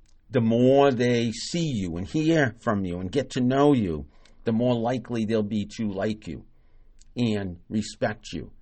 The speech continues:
and trust you. Therefore, all of that equals the more likely they'll be to do business with you when the time comes, when the opportunity arises. So share.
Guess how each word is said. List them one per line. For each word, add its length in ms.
and 280
trust 440
you. 180
Therefore, 840
all 260
of 80
that 180
equals 540
the 80
more 500
likely 800
they'll 160
be 360
to 120
do 200
business 640
with 240
you 320
when 260
the 100
time 520
comes, 540
when 120
the 140
opportunity 800
arises. 800
So 260
share. 640